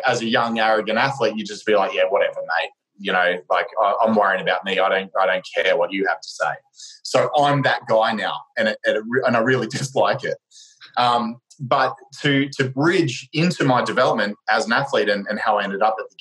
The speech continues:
games, I was, I was, I was having frustrations with the way that I was being coached here in Australia in regards to my event. So my event was the one hundred meter butterfly. I was nationally renowned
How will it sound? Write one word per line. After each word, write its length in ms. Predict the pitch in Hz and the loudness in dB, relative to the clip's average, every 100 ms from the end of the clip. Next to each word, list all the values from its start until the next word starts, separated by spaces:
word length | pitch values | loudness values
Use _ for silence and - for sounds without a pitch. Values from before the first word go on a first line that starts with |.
| 110 | 0
games, 440 | 139 156 - - _ _ _ _ - _ - | 0 -2 -8 -18 _ _ _ _ -20 _ 0
I 160 | 107 | 2
was, 400 | 123 139 131 - - | 4 2 0 -6 -2
I 80 | 123 | 2
was, 260 | 127 135 | 2 2
I 60 | 120 | 0
was 100 | 113 | -2
having 240 | 147 147 | -2 -2
frustrations 1000 | 139 143 127 - 127 131 - 131 127 127 - - - - - | -2 -2 -2 -2 0 0 -2 -2 -2 -4 -12 -20 -20 -14 0
with 260 | 127 131 131 | 2 2 2
the 120 | 135 | 2
way 220 | 104 117 120 | 4 2 4
that 120 | 117 | 2
I 80 | 110 | 2
was 160 | 110 - | 0 -4
being 240 | 104 98 - | -6 -6 -2
coached 540 | 123 135 - - - _ _ _ | 0 0 -6 -18 -18 _ _ _
here 360 | - - 120 113 | -8 -2 2 2
in 100 | 107 | 0
Australia 640 | 98 - 113 110 98 87 87 - - - - - - | -4 0 2 4 2 0 -2 -10 -18 -18 -18 -18 -2
in 180 | 139 139 | 4 4
regards 500 | 127 123 123 131 131 | 4 4 2 2 -2
to 100 | 131 | -2
my 260 | 110 107 104 | 2 2 2
event. 520 | 90 87 101 71 - - _ _ _ | -2 -2 -2 -4 -14 -20 _ _ _
So 200 | - 117 | -2 0
my 300 | 110 127 170 180 | 2 4 4 2
event 400 | 127 135 131 131 120 | 2 0 -2 -6 -2
was 240 | 117 117 | -2 -2
the 80 | 107 | -2
one 200 | 117 113 | -2 0
hundred 240 | 117 107 | -2 -4
meter 180 | 104 101 | -4 -2
butterfly. 480 | 98 101 101 - - - _ _ _ _ _ - - _ _ - | 0 0 0 -4 -6 -10 _ _ _ _ _ -20 -20 _ _ 0
I 300 | 113 113 113 | 2 4 2
was 280 | 110 113 113 | 0 -2 -2
nationally 1000 | 120 135 143 156 156 160 156 151 143 139 | 0 2 2 2 -2 -4 -2 2 0 0
renowned 920 | 120 95 110 104 117 113 95 131 185 | -4 0 0 2 2 2 2 0 -4